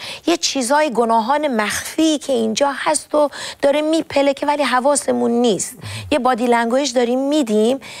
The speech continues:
که به اصطلاح طرف مقابل رو دلرنج می‌کنه، رنجیده خاطر می‌کنه. اینا رو حواسمون نیست. یا نحوهٔ گفتن ما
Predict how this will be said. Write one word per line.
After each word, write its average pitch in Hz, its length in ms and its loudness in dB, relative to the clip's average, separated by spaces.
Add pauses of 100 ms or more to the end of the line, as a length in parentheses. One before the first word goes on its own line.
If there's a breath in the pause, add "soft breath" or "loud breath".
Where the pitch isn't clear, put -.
(180 loud breath)
که 277 300 2 (100)
به 240 160 0
اصطلاح 247 340 0
طرف 254 340 0
مقابل 226 540 0
رو 285 320 2 (520 loud breath)
دلرنج 240 540 0
می‌کنه، 185 480 -2
رنجیده 214 400 -2
خاطر 208 380 0
می‌کنه. 202 460 -4
اینا 269 220 2
رو 320 80 2
حواسمون 269 640 0
نیست. 262 380 -2 (300 loud breath)
یا 277 80 2
نحوهٔ 254 540 0
گفتن 214 560 -2
ما 220 400 2